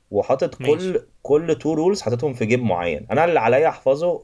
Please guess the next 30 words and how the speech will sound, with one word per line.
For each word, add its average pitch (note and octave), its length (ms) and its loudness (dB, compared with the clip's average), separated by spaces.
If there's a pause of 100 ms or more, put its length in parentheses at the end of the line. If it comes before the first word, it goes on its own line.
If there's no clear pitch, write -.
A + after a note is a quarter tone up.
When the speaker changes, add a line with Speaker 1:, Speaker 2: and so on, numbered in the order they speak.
(140)
Speaker 1:
اني A#2+ 420 -2
رول C#3 220 0
في - 120 -2
اني A2 120 -2
جيب. G2+ 320 -4 (340)
<laughs> - 360 -2
Speaker 2:
اوكي، B2+ 320 -2 (140)
اوكي. A#2 320 -6 (280)
Speaker 1:
فانا A#2 120 2
اول B2+ 120 4
ما C#3 60 0
اشوف C3 160 -6
الاكسبيرمنت C3+ 560 -2
دي D#3+ 240 -4 (240)
اقوم A#2 460 2 (300)
مطلع A#2 460 2
ورقه B2 200 4
كده D3 280 2
وافتحها - 400 -2
بسرعه، A#2 260 0
ابص A#2 220 -2
على A#2+ 100 2
الرول D3 220 2
واقوم A2+ 300 2
حادف B2 260 0
الورقه G#2 220 2
في - 100 -2
اي G2+ 80 0
حته. - 260 -8 (880)
Speaker 2:
ماشي. A#2+ 360 -8